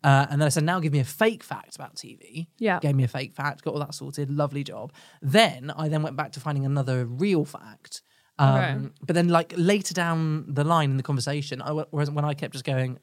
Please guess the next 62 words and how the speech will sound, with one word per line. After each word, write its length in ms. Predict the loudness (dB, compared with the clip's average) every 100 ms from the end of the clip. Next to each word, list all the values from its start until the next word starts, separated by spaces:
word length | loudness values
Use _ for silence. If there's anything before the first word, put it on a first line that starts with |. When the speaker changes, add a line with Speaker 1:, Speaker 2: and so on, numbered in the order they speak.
| _
Speaker 1:
"Give 100 | -4
me 60 | -2
another 180 | 0 0
one, 100 | -2
make 160 | -4
it 60 | -4
more 100 | -4
amazing. 360 | -4 -6 -8 -14 -10
Give 80 | -4
me 60 |
another 120 | -2
Speaker 2:
Yeah, 40 | 0
Speaker 1:
one, 40 | -2
Speaker 2:
yeah, 40 |
Speaker 1:
make 80 | -2
Speaker 2:
yeah. 80 | -4
Speaker 1:
it 40 |
more 80 | -4
unbelievable, 440 | -4 -4 -6 -10
another 200 | -10 -8
one." 120 | -10 -12 -18 -20 -6
It 100 | -2
gave 200 | 2 4
me 80 | 4
a 40 | 2
fact, 260 | 2 -2
and 60 | -2
I 40 |
was 80 | -4
like, 160 | -6 -10 _
"Jesus, 600 | -14 -12 -12 -16 -20 -20 _ _ _
this, 120 | -20 -20 _ _ _ _ _ _
this 120 | -4
is 60 | -2
an 60 | 0
am-, 240 | 0 0
this 100 | -2 -2
is 40 |
an 80 | 0
amazing 500 | 2 4 2 2 0
fact. 280 | -2 -2 -2
This 80 | -2
is 60 |
the, 80 | 0
the 40 | 2
Speaker 2:
Mm. 640 | 2 2 -4 -8 -10 0
Speaker 1:
best 220 | 0 2
fact 240 | -2 -2 0
I've 80 |
ever 160 | 0 2
read 160 | 2 2
in 80 |
my 80 | 2
life." 380 | 2 0 -4 -12 _ -20 -20 _ _ _ _
And 100 | 4
then 60 | 4
I 60 |
just 180 | 4 0
went, 220 | -2 -4 -10 _ _ _ _ _ _ _ _
"Is 120 | 0
that 160 | 0 0
true?" 420 | 4 6 6 2